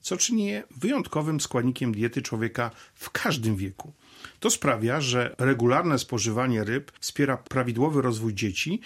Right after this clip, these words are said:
pomaga w regeneracji osób aktywnych fizycznie oraz, to jest dla mnie ważne,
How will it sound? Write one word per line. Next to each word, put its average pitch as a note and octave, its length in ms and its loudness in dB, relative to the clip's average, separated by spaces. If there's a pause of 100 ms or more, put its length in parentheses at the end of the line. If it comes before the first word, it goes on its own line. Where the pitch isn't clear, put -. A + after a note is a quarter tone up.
(200)
pomaga B2+ 340 4
w A2+ 60 0
regeneracji B2 640 0
osób A2+ 300 -4
aktywnych A2+ 480 -4
fizycznie A#2 640 -2 (280)
oraz, D3+ 360 2
to B2+ 100 0
jest A2+ 120 2
dla A2+ 120 0
mnie A2 120 2
ważne, G#2+ 420 -2